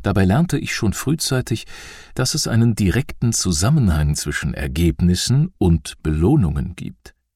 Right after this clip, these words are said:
Mir wurde klar, dass ich so ziemlich alles haben konnte, was ich mir wünschte, wenn ich bereit war,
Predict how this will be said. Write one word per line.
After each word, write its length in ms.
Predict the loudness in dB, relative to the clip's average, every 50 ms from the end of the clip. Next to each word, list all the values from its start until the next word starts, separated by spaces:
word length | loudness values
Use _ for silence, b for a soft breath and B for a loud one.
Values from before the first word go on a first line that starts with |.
| B B B B B B B B B
Mir 200 | 2 2 4 4
wurde 300 | 2 0 0 0 -2 -4 -6
klar, 500 | -6 -6 -4 -2 -2 -2 -4 -8 -12 B B B B B B B -2
dass 160 | -2 0 0
ich 120 | 0 2
so 120 | 2 0 0
ziemlich 420 | 2 2 2 2 2 2 0 -2 -2 0
alles 360 | 0 2 2 2 0 0 -2
haben 320 | -2 -2 0 0 -2 -2
konnte, 340 | 0 -2 -2 -2 -2 -2 -2
was 180 | -2 -2 -2 -4
ich 140 | -4 -2 0
mir 180 | 0 2 4
wünschte, 420 | 4 2 2 2 0 0 0 0 2
wenn 220 | 2 2 2 2
ich 240 | 0 -2 -4 -4 -2
bereit 460 | 0 0 0 2 0 -2 -2 -2 0
war, 180 | 0 0 0